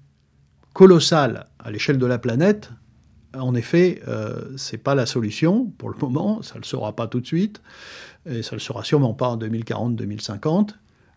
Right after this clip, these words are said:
Euh, par contre, euh, pour la quantité d'énergie disponible pour faire fonctionner une voiture pendant, euh, quelques centaines de kilomètres,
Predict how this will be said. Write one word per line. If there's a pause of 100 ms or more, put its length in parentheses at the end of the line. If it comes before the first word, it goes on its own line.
Euh, (100)
par
contre, (100)
euh, (120)
pour
la
quantité
d'énergie (380)
disponible
pour
faire
fonctionner
une
voiture
pendant,
euh,
quelques
centaines
de
kilomètres,